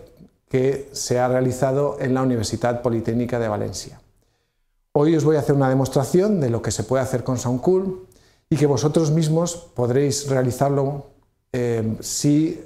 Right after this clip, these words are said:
eh, cursáis el mooc de Soundcool de iniciación. Soundcool es como un Lego para jugar con el sonido y con el vídeo.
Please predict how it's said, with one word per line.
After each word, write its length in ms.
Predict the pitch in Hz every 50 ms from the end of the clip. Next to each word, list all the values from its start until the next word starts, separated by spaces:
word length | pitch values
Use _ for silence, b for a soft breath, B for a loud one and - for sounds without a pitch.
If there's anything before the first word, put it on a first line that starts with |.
| - -
eh, 260 | 127 123 120 117 117 117
cursáis 800 | - 127 110 - - - 139 135 139 147 147 135 - - - - -
el 240 | 139 135 135 135
mooc 460 | 131 123 123 131 139 139 - - - - - - - -
de 300 | 127 120 123 120 117 -
Soundcool 420 | - 120 120 117 - 131 127 123
de 80 | 131 123
iniciación. 600 | 113 110 101 - - 104 95 - 104 101 - - - _ _ _ _ _ _ _ - B B B B B B B B B B B B B B B _ _ _ _ _ _ _
Soundcool 460 | - - 165 170 165 - 202 202 208
es 140 | 196 160 -
como 220 | - 175 170 160 156
un 80 | 151
Lego 280 | 156 165 170 180 175 175
para 160 | 151 139 127
jugar 400 | - - 139 131 135 139 147 143
con 160 | - 143 135
el 80 | 127 113
sonido 480 | - - 120 123 135 143 147 175 - -
y 100 | 156 123
con 160 | - 131 127
el 120 | 120 117
vídeo. 460 | 113 117 104 98 107 - - 101 -